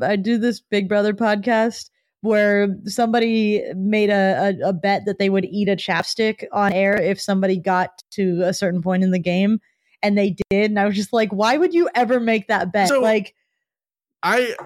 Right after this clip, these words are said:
Speaker 2: I
Speaker 1: Josh
Speaker 2: think
Speaker 1: in Buckeye Country, I, I don't think he's in the chat today, but he was trying to bait me into doing a, a drinking a thing of mustard
Speaker 2: Well,
Speaker 1: if
Speaker 2: I
Speaker 1: something
Speaker 2: said
Speaker 1: happened. I was like, "There's no way in hell I would do that."
Speaker 2: I said I'd drink a gallon of mustard if S C lost to A S U a couple weeks ago.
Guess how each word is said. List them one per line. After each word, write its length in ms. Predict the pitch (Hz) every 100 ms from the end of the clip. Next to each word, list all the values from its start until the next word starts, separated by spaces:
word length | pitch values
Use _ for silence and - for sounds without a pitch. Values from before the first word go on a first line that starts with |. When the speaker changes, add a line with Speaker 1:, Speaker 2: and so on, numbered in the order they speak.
| - _ -
Speaker 2:
I 120 | 214
Speaker 1:
Josh 320 | 233 294 339
Speaker 2:
think 100 | 370
Speaker 1:
in 40 | 262
Buckeye 260 | 277 320
Country, 360 | 269 277 233 247
I, 200 | 226 226
I 20 | 233
don't 140 | 285
think 120 | 285
he's 200 | 247 254
in 100 | 247
the 80 | 220
chat 240 | 208 226 226
today, 300 | 233 190 185
but 120 | 185
he 160 | 196 294
was 140 | 302
trying 240 | - 208 196
to 60 |
bait 280 | 185 202 214
me 120 | 208
into 220 | 202 196
doing 380 | 180 196 202 196
a, 320 | 185 180 180 175
a 160 | 190
drinking 440 | 175 202 202 202 190
a 40 |
thing 200 | 180 202
of 140 | 180 160
mustard 580 | 185 202 - 180 175 170
Speaker 2:
Well, 180 | 247 277 -
Speaker 1:
if 40 | 208
Speaker 2:
I 140 | 190
Speaker 1:
something 240 | 214 208 214
Speaker 2:
said 80 |
Speaker 1:
happened. 200 | 208 190 190
I 20 |
was 100 | 180
like, 140 | 208
"There's 220 | 269 254
no 200 | 233 277
way 200 | 277 262 247
in 160 | 196
hell 300 | 185 220 294
I 100 | 202
would 140 | 180 170
do 140 | 180
that." 260 | 165 247 180
Speaker 2:
I 120 | 254
said 220 | - 311
I'd 160 | 339 208
drink 220 | 208 214
a 60 | 190
gallon 340 | 180 185 180
of 80 | 170
mustard 380 | 175 202 190 170
if 100 | 165
S 160 | 165
C 120 | -
lost 300 | 175 170 156
to 60 | -
A 160 | 165 160
S 160 | 156
U 160 | 226 262
a 40 |
couple 260 | - 165 151
weeks 240 | 151 -
ago. 320 | 131 135 123